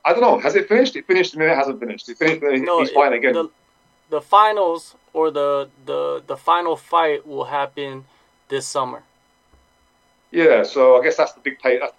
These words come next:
Speaker 1: big money one. Um, so I, I was, I was kinda hoping, though the mo-, the money prize, prize money for our one's a lot smaller than that one. So I was kinda hoping that ours would be, uh, be, be easy, but it hasn't happened yet. But we, I have been told from, um, from, from Road F C directly.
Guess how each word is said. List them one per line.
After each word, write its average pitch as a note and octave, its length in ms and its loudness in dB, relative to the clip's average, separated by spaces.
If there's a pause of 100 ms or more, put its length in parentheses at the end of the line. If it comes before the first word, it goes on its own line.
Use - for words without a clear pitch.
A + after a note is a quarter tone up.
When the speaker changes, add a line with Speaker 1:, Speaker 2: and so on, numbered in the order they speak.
Speaker 1:
big C3 80 -14
money A2+ 160 0
one. A#2+ 200 -4 (800)
Um, A#2+ 260 2
so C#3 500 4
I, C#3 100 4
I C#3 160 2
was, C3+ 200 2
I D3+ 60 0
was C3+ 120 0
kinda D3+ 220 0
hoping, C3+ 460 0 (420)
though B2 120 2
the C3 60 -4
mo-, C#3+ 160 -10 (220)
the B2 60 -4
money D#3+ 260 2
prize, D#3+ 320 4
prize E3+ 240 2
money D#3 140 -4
for C#3 140 2
our D#3 120 6
one's B2+ 160 -2
a - 20 -4
lot C3+ 140 -4
smaller C#3+ 260 -10
than A#2+ 140 -6
that D3 180 0
one. G2+ 180 -6 (520)
So B2+ 400 4
I B2+ 60 8
was B2 80 0
kinda C3+ 180 0
hoping C#3 300 2
that B2 100 -2
ours C3 220 2
would A#2 100 -12
be, A#2+ 120 2
uh, A2+ 360 -2
be, A#2 180 -6
be A#2 140 -8
easy, C3 320 -4 (140)
but G#2+ 280 2
it A#2+ 80 -8
hasn't C#3+ 240 0
happened G#2+ 340 -4
yet. G2+ 280 0 (560)
But A#2+ 160 0
we, B2+ 160 -6
I B2 100 2
have E3+ 180 2
been C#3+ 140 -6
told C3+ 400 2
from, B2 180 -10
um, A#2+ 560 -2
from, A2+ 380 -4
from B2 200 -4
Road A#2+ 140 6
F A2+ 80 4
C A2+ 180 -4
directly. A2 480 0